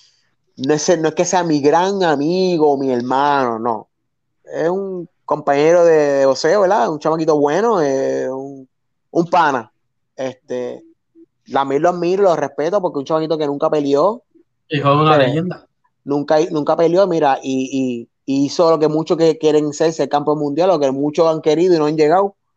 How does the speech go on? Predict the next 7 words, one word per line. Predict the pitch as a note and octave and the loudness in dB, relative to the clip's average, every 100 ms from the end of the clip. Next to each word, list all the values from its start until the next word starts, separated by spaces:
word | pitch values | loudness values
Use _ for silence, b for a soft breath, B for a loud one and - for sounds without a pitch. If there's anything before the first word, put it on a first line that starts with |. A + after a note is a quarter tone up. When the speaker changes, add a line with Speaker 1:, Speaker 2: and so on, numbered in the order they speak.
| _ _ _ - | _ _ _ -4
Speaker 1:
Este, | C3 B2+ - B2 A#2 B2 | -4 -4 -4 -4 -2 -2
y | C3 | 2
lo | B2+ | 2
hizo | C3+ E3 D3 | 2 2 2
él. | G#3 A3+ - | 2 -2 -10
Eh, | B2+ B2 A#2+ A#2+ | -4 -2 -2 0
incluso | D3+ D3 D#3 A#3+ G3 C#3+ | 0 2 2 2 2 -2